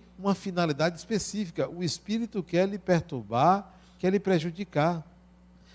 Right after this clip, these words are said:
Há uma obsessão fantástica. Essa, quando eu vejo, eu gosto. Como profissional, eu gosto.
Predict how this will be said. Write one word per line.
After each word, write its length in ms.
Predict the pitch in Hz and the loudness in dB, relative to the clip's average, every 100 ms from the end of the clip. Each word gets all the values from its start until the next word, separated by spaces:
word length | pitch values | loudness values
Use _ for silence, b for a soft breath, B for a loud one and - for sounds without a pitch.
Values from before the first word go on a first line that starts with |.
| B B - | B B -8
Há 140 | 202 233 | -2 -2
uma 160 | 214 | 0
obsessão 640 | 170 147 - 120 - 165 180 | -2 0 -2 -2 -2 -4 -4
fantástica. 1120 | - 131 - - 175 160 - 117 - 110 92 b b | -8 -12 -10 -6 -4 -4 -6 -8 -4 -4 -4 b b
Essa, 380 | - 226 220 - | -4 0 0 0
quando 200 | 180 156 | -4 -2
eu 80 | 135 | 0
vejo, 240 | 131 180 | 2 0
eu 80 | 156 | 0
gosto. 360 | 98 90 - - - - _ _ - - - _ b b b b - | -6 -14 -16 -20 -20 -20 _ _ -20 -20 -20 _ b b b b 0
Como 320 | 139 139 127 | 2 2 2
profissional, 540 | 131 131 - 165 185 | 2 0 0 -6 -4
eu 100 | 165 | -4
gosto. 440 | 104 104 101 - | -2 -4 -4 -10